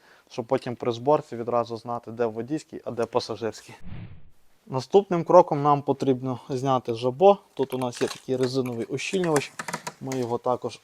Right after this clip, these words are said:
демонтовуємо і відкладаємо в бік. Далі дивимося, на різних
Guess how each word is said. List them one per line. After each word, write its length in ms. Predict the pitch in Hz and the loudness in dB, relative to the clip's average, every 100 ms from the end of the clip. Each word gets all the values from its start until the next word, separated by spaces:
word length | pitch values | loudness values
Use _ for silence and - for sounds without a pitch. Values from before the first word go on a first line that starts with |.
| _ | _
демонтовуємо 1120 | 143 127 127 123 120 - 170 185 185 190 185 - - _ _ - - - _ | -10 -4 -4 -4 -8 2 2 4 2 0 -2 -8 -18 _ _ -20 -20 -20 _
і 120 | 147 147 | -6 -4
відкладаємо 840 | 139 - 120 120 131 127 127 120 - _ - - - - | -6 -6 -6 -2 0 -2 -6 -8 -10 _ -8 -8 -6 -10
в 120 | 117 | -6
бік. 480 | 117 110 - - - _ _ _ _ _ _ _ _ | -4 -6 -6 -16 -20 _ _ _ _ _ _ _ _
Далі 360 | 127 135 131 120 | 0 2 2 0
дивимося, 580 | 123 135 127 120 - 117 | 0 2 0 -4 -8 -6
на 140 | 135 | -2
різних 300 | 135 139 127 | 0 0 -2